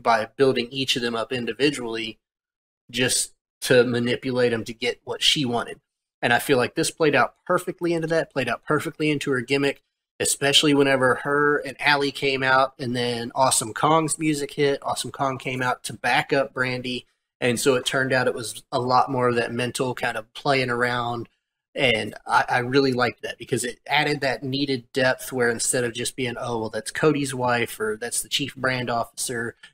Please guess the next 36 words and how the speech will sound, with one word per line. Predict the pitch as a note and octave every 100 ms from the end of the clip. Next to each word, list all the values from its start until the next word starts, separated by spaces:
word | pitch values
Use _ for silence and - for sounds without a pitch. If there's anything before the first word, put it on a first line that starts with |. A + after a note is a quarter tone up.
| -
it | B2+
was, | A#2+ A2+ - - _ _ _ _ _ -
now | C3+ C3+
we're | C#3
starting | - C#3+ G2+
to | A2
see | - D3+
what | A#2+ A#2
her | C3+ A#2
true | - C#3+
motives | B2 B2 B2+ A#2+ A#2
are, | A#2 A#2 A2
what | A2 -
her, | A#2 A2 G#2 -
you | F3 B2+
know, | A2 A#2 - -
her | C#3 B2+
idea, | B2 A#2 A#2+ A2+ A2
her | A#2
mindset | A2 A#2 A2+ - A2
is. | G#2 G#2+
I |
really | G#2+ A2+ A#2
liked | G#2 G#2 -
that. | F2+ F#2+ _ _ _ _
Um, | C3 G#2+ A2 - -
I | C#3+
felt | - F#3+
like | F3+
the | D3+
match | C3 C#3+ D3 -
could | -
have | C#3+ B2+
been | C#3+ C3+
better, | C3 C#3+ C#3+ - -
honestly, | C3 C#3 - D3+ C#3 C3